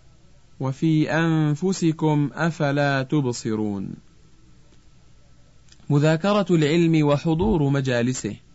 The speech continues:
فإن ذلك مما يعرف النفس بعي-، بعيوبها،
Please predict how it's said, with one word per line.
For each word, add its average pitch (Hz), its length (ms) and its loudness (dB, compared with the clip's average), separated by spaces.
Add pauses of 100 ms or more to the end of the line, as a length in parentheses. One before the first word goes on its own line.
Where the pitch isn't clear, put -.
(800)
فإن 160 340 2
ذلك 175 440 2
مما 160 380 2
يعرف 156 540 2
النفس 156 460 0
بعي-، 143 400 0
بعيوبها، 147 960 2